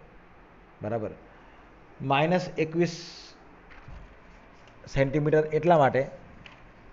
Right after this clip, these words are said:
કે અંતર્ગોળ છે એટલે એને આપણે minus લેવો જ પડે. વીની કિંમત આપણે શોધવાની છે અને યુની કિંમત છે એ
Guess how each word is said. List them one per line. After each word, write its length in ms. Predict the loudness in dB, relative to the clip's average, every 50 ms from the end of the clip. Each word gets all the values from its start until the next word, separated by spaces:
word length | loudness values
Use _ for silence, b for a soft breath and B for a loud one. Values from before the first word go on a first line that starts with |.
| -20 -20 -20 -20 -20 -20 -20 -20 -12 -4
કે 80 | -4 -2
અંતર્ગોળ 680 | 0 2 2 2 8 10 10 12 12 12 10 10 10
છે 200 | 10 10 12 12 12 8 4 0 -6 -12 -16 -20 -20 -20 -20 -10 -8
એટલે 140 | 0 2 4
એને 160 | 4 4 4 4
આપણે 160 | 4 4 4
minus 320 | 4 4 2 0 0 2
લેવો 220 | 4 6 6 6 6
જ 40 |
પડે. 280 | 4 2 0 0 0 -4 -10 -16 -20 -20 -20 -20 -20 -20 -20 -20 -20 -20 -20 -20 -20 -20 -20 -20 -20 -20 -20 -20 -20 -20 -20 -20 -20 -20 -20 -20 -20 -20 -20 -20 -20 -20 -20 -20 -20 -20 -20 -20 -20 -20 -20 -20 -20 -20 -20 -20 -20 -20 -20 -20 -20 -20 -20 -20 -20 -16 -10
વીની 380 | -6 2 6 6 8 8 8 6
કિંમત 280 | 6 4 4 8 10
આપણે 180 | 10 10 10 8
શોધવાની 520 | 8 10 8 10 10 10 8 8 6 4
છે 180 | 0 -4 -6 -6
અને 260 | -4 -2 0 2 2
યુની 360 | 4 4 6 6 8 8 8
કિંમત 400 | 6 6 2 2 4 2 2 2
છે 120 | 2 -2 -2
એ 200 | 2 2 2